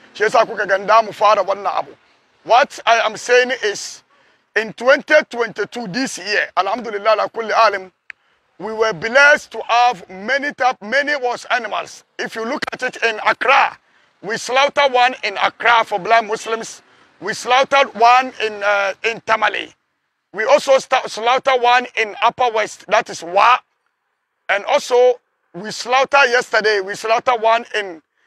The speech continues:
here at the Peace Dawa Media office for the orphans. And alhamdulillah, that one we, the one we slaughtered yesterday was donated by Ajia Amina from the United States. And the one we slaughtered in Accra,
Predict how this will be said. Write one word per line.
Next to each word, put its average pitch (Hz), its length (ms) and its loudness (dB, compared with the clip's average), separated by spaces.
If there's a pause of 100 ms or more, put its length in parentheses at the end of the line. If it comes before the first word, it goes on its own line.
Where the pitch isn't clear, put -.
(120)
here 285 320 4 (260)
at 220 100 2
the 233 160 -4
Peace 247 240 -8
Dawa 226 320 2
Media 214 400 0
office 196 540 -4
for 196 160 -2
the 180 60 -6
orphans. - 540 -4 (460)
And 196 100 0
alhamdulillah, 254 840 2
that 302 380 2
one 349 320 2
we, 269 260 -8 (600)
the 247 120 0
one 330 360 2
we 285 120 -6
slaughtered 302 580 0
yesterday 233 580 0 (140)
was 220 180 -6 (140)
donated 277 580 2
by 226 220 2
Ajia 240 640 2 (380)
Amina 220 460 0
from 196 240 -10
the 185 80 -8
United 220 320 -2
States. - 400 -10 (400)
And 214 180 0
the 220 80 0
one 294 360 4
we 254 100 -8
slaughtered 269 560 0 (100)
in 233 220 -4
Accra, 233 540 0